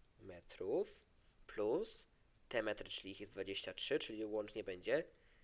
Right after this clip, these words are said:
tysiąc dwadzieścia trzy metry, tak? Tu już nie mamy przecinka, tylko taką dużą liczbę, bo z większej przechodziliśmy na mniejszą jednostkę i następny przykład, sto dwadzieścia pięć centymetrów, przechodzimy na metry i znowu będzie przecineczek.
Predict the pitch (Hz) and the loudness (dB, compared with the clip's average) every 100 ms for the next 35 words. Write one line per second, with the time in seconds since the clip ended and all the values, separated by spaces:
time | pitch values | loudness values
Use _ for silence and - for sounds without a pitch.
0 | - - - - - - 110 - 85 - | -20 -20 -20 -20 -20 -6 -4 -2 -6 -4
1 | 98 92 87 - 87 - - 90 85 - | -4 -2 -4 -8 -6 -6 -6 -8 -12 -14
2 | - - - 131 160 - 98 101 104 98 | -16 -10 0 2 2 0 -4 -2 -2 -2
3 | - 113 120 117 92 101 101 92 90 104 | -6 -4 -4 -4 -6 -8 -10 -10 -6 -4
4 | 98 92 82 - 95 95 143 202 - - | -4 -4 -8 -16 -8 -2 -2 -2 -8 -20
5 | - - - - - 104 113 135 131 - | -18 -16 -18 -10 0 0 6 8 8 4
6 | 92 95 104 104 98 95 87 98 98 - | -4 -4 -4 -4 -6 -8 -8 -4 -4 -4
7 | 80 71 69 58 - - 147 127 90 - | -8 -10 -10 -12 -12 0 2 2 0 -4
8 | 110 101 92 - - 90 - - 127 104 | -4 -4 -8 -8 -6 -8 -4 -2 0 0
9 | 104 92 85 - - - - 147 175 - | 0 -4 -6 -10 -16 -12 2 6 6 4
10 | 143 - - - - - - 180 131 117 | 0 0 -12 -20 -20 -2 0 6 4 4
11 | 101 90 95 127 127 - 98 92 - - | -2 -4 0 0 0 -2 -2 -2 -8 -20
12 | - - - - - 117 110 107 101 92 | -20 -20 -20 -20 -14 -12 -4 0 0 -2
13 | 85 87 80 - 131 127 123 127 - 110 | -8 -8 -6 -2 -2 0 -2 -2 -2 -4
14 | - | -8